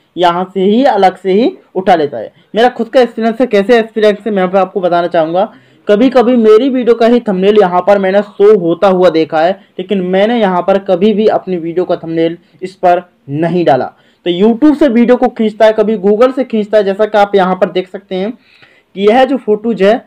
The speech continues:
यह Google से खींचा हुआ है, मतलब इसने Google से लिया है इस, इस image को, ब्लॉकबस्ट नाम की इस बंदे की website से, और इनसे इस image को खींच लिया है। तो आप इस तरीके से पहचान लीजिए।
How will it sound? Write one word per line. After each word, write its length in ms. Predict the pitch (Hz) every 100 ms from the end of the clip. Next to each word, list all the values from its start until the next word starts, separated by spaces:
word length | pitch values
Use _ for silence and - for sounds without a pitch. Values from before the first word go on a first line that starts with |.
| _ _ -
यह 220 | 196 202
Google 340 | 170 208 240 262
से 60 | 294
खींचा 300 | 214 196 175
हुआ 200 | 151 143
है, 120 | - _ -
मतलब 300 | 165 175 214 - -
इसने 400 | 170 160 165 220 - _ 147
Google 400 | 160 185 233 254
से 140 | 285
लिया 260 | 226 175 147
है 140 | 151
इस, 80 | 139 _ _ _
इस 160 | 190 185
image 320 | 165 139 120
को, 180 | - 113 _ _ -
ब्लॉकबस्ट 520 | 151 190 190 233 233
नाम 180 | 214 208
की 100 | 202
इस 100 | 202
बंदे 240 | 190 190
की 100 | 196 196
website 400 | 185 175 202 196
से, 180 | 208 208 _ _ _ -
और 400 | 185 196 196 -
इनसे 280 | 202 214 277
इस 200 | 214 214
image 380 | 202 208 190 185
को 220 | - 320 _ _ -
खींच 200 | 220 165
लिया 240 | 151 131
है। 140 | 120 120 -
तो 60 | 202
आप 120 | 208
इस 120 | 233
तरीके 300 | 247 240 262
से 100 | 269
पहचान 280 | 226 165 147
लीजिए। 260 | 131 127